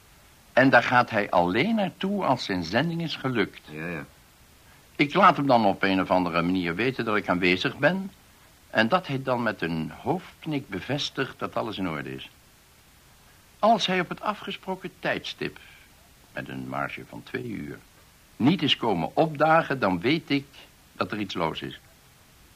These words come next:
Speaker 1: En dan neem ik contact op met Tel Aviv.
Speaker 2: Dus, als op de een of andere manier een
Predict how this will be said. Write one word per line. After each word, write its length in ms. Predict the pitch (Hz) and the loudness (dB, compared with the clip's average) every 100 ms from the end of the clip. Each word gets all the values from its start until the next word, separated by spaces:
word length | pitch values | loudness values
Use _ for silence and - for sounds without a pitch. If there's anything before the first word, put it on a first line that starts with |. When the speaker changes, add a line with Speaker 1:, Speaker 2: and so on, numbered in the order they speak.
| _ | _
Speaker 1:
En 120 | - | 0
dan 120 | 95 98 | 4 4
neem 160 | 101 | 4
ik 80 | 92 | 0
contact 400 | 90 - 113 - | -4 -2 -4 -4
op 80 | 95 | -6
met 140 | 92 | -4
Tel 140 | 92 87 | -4 -6
Aviv. 280 | 82 71 - - _ _ _ - | -8 -12 -14 -20 _ _ _ -8
Speaker 2:
Dus, 360 | 104 82 - - _ _ _ _ _ _ - | -8 -6 -12 -18 _ _ _ _ _ _ -4
als 580 | 98 101 98 - - - | -2 -2 -6 -12 -12 -10
op 180 | 95 90 | -12 -8
de 160 | 113 | -8
een 80 | 139 | -6
of 60 | 131 | -4
andere 240 | 120 117 | -6 -6
manier 440 | 113 98 92 76 67 | -6 -6 -6 -8 -12
een 160 | 73 | -14